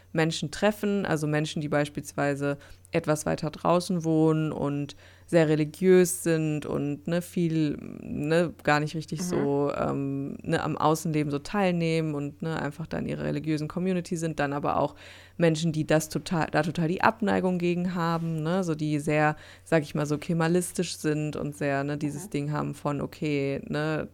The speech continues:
Speaker 1: Religion hat, also das hat ja eigentlich nichts
Speaker 2: Mhm.
Speaker 1: zu suchen und so und
Speaker 2: Ja.
Speaker 1: dass, ähm, diese Leben, die da begleitet werden, die sind alle miteinander verwoben.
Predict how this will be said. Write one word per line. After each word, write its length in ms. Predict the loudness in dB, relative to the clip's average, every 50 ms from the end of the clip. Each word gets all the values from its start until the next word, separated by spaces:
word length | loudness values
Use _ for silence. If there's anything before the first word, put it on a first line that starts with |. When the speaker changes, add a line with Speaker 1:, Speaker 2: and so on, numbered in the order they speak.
| -12 -8
Speaker 1:
Religion 540 | -6 -6 -6 -6 -4 -4 -4 -4 -2 -4 -4
hat, 200 | -6 -8 -6 -6
also 240 | -6 -6 -6 -6 -8 -10 -12 -16
das 140 | -10 -8 -8
hat 100 | -6 -6
ja 80 | -6
eigentlich 220 | -6 -6 -6 -6 -8
nichts 180 | -8 -8 -8
Speaker 2:
Mhm. 60 | -6
Speaker 1:
zu 80 | -4 -4
suchen 440 | 0 2 2 2 2 2 -2 -2 -2
und 120 | -4 -4 -4
so 300 | -2 0 2 4 4 4 2
und 160 | 2 0 -2
Speaker 2:
Ja. 60 | -4 -8 -14 -18 -20 -20 -20 -20 -20 -20 -4 2
Speaker 1:
dass, 340 | 4 6 6 4 2 -2 -4 0
ähm, 600 | 2 4 4 4 4 2 -2 -6 -8 -10 -8 -4
diese 240 | -2 0 2 2 2
Leben, 1080 | 0 0 -4 -6 -6 -6 -6 -4 -4 -2 0 2 4 6 6 6 6 6 4 2 2 2
die 100 | 0 0
da 120 | 0 0 0
begleitet 460 | -2 -2 0 0 0 0 0 -2 0
werden, 180 | 0 0 0 0
die 60 | -2
sind 160 | -2 -2 0
alle 180 | 2 4 4 4
miteinander 400 | 4 2 2 2 2 2 2 2
verwoben. 720 | 0 0 -2 -2 0 2 2 2 2 2 0 -4 -6 -6